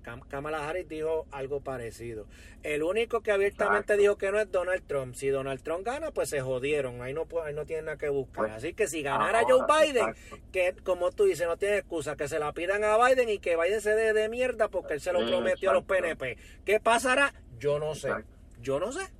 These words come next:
Speaker 1: pero ahí, pero eso es
Speaker 2: Exacto.
Speaker 1: lo que hay.
Speaker 2: Ya no tienen excusa. Tienen un gobernador P N P que no le va a boicotear su estadidad.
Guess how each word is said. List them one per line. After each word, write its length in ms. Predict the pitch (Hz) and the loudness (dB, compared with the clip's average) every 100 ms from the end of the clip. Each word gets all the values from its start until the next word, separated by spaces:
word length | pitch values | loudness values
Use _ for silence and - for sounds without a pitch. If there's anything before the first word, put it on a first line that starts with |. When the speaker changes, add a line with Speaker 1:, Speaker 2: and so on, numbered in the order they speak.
| - | -10
Speaker 1:
pero 260 | 160 147 143 | -2 0 2
ahí, 200 | 147 202 | 0 0
pero 220 | 175 165 | 0 2
eso 0 | |
es 60 | - 226 | 4 2
Speaker 2:
Exacto. 20 | |
Speaker 1:
lo 100 | 226 | 2
que 160 | 202 156 | 0 0
hay. 80 | 139 | 4
Speaker 2:
Ya 120 | 143 | 4
no 120 | 165 | 2
tienen 300 | 175 170 170 | 0 -4 -2
excusa. 500 | 170 - 175 160 123 - - - | -4 -2 -2 -2 -4 -8 -20 -16
Tienen 380 | 151 143 147 151 | -6 -6 -6 -8
un 140 | 160 | -8
gobernador 600 | 160 151 147 135 127 127 - | -4 0 0 0 -4 -4 -8
P 80 | 113 | -12
N 140 | 104 | -12
P 300 | - 190 339 - - - - - - - - - | -6 -6 -6 -12 -20 -20 -20 -20 -20 -20 -20 -16
que 100 | 120 | -12
no 120 | 110 123 | -10 -6
le 80 | |
va 100 | 123 | -4
a 40 | 117 | -4
boicotear 760 | 117 - 113 104 113 117 113 107 | -4 -8 -8 -10 -6 -2 -2 -4
su 160 | 113 | -10
estadidad. 640 | 107 - 107 110 151 247 | -10 -6 -6 0 2 2